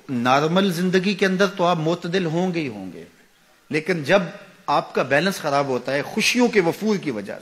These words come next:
سے، اس وقت پتہ چلے گا۔ یہ ہے انسان کا امتحان، یہ ہے انسان کی آزمائش۔ منافق کی علامت بتائی گئی، "وَإِذَا خَاصَمَ فَجَرَ"،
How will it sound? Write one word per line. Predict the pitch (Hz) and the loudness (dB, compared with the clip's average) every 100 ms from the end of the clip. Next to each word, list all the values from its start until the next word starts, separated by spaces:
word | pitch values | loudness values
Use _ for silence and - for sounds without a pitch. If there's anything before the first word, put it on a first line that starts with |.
| - | -16
سے، | - - _ _ _ _ _ - | -20 -20 _ _ _ _ _ -6
اس | 202 - | -4 -2
وقت | 180 156 117 | -2 -2 -6
پتہ | 113 98 | -8 -8
چلے | 101 92 | -10 -12
گا۔ | 139 | 0
یہ | 196 285 | 4 6
ہے | 233 214 | 8 6
انسان | 196 - 165 175 | 4 2 2 2
کا | 160 156 | 2 2
امتحان، | 135 113 107 131 135 120 | 2 -2 -2 0 -2 0
یہ | 117 | -2
ہے | 117 | -2
انسان | 110 110 113 110 | -6 -8 -8 -8
کی | 113 | -8
آزمائش۔ | 101 95 92 98 101 87 - _ _ _ _ _ - | -8 -8 -10 -10 -10 -12 -18 _ _ _ _ _ -8
منافق | 117 127 143 143 - | -2 2 2 0 -6
کی | 127 | -2
علامت | 110 110 113 104 | 0 0 -2 -6
بتائی | 95 98 98 | -6 -4 -4
گئی، | 101 95 | -4 0
"وَإِذَا | 107 110 104 113 113 | 0 0 2 2 2
خَاصَمَ | - - - 113 - 139 170 208 - - _ _ _ | -2 -12 -2 -2 0 -2 -2 -6 -10 -20 _ _ _
فَجَرَ"، | - 107 98 101 90 | -8 -4 -2 -4 -8